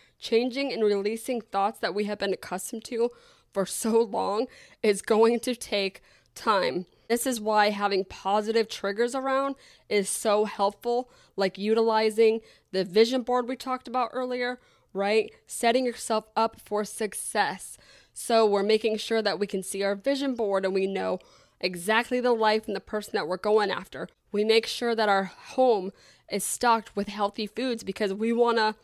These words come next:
embody, right, a healthy, fit person, okay? We wanna make sure that the way we talk and look and our hairstyle all align.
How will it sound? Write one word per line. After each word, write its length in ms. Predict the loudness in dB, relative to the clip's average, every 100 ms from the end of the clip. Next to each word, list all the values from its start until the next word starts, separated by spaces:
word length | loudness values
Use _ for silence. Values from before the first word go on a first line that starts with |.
| _ _ _ -4
embody, 840 | -2 -2 -2 2 4 4 4 -2 -12
right, 320 | -4 0 0 -2 -8 _ -6
a 80 | -4
healthy, 420 | 0 0 0 -6
fit 520 | -10 -6 -6 -6 _
person, 580 | -16 -12 -12 -10 -10 -10 -14 _ _ _ _ _ _
okay? 460 | -12 -6 -4 -2 -4 -8 _
We 60 | -4
wanna 240 | 0 2
make 180 | 2 0
sure 240 | -2 -2 -2
that 100 | -4 _ -4
the 100 | 0
way 200 | 4 4
we 180 | 2
talk 720 | -4 -10 -6 0 2 2 -6 -18 -20 _ -2
and 260 | 0 2
look 340 | 4 4 0 -2
and 160 | 0
our 140 | 2 2
hairstyle 760 | 0 -2 -2 -4 -2 0 0 -4 _ _ _ 2
all 340 | 6 6 4
align. 800 | 2 2 2 2 4 2 2 0